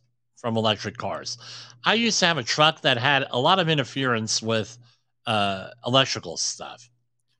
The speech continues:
I couldn't listen to A M radio unless the sh-, truck was shut off. We got the radio replaced, was covered by a warranty, and guess what? It, uh,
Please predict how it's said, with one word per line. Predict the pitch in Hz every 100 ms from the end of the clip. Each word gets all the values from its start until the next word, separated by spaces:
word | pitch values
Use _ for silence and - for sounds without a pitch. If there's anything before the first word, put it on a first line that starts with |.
| _ _ -
I | 156
couldn't | 208 185
listen | 190 185 143
to | 143
A | 135
M | 127 123
radio | 123 131 104 98
unless | 101 120 -
the | 107
sh-, | - 113 -
truck | - 113 110
was | 98
shut | - 117
off. | 107 90 -
We | 131
got | 151 139
the | 139 127 120 - _ _ _ _
radio | 131 127 117
replaced, | 107 90 - 98 92 - - - _ _ -
was | 95
covered | - 120 104
by | 104
a | 95
warranty, | 101 110 101 95 107 98 - _ _ -
and | 123 123 120 120
guess | 139 135 -
what? | 127 107 - _ _ _ _ _
It, | 135 123
uh, | 117 113 110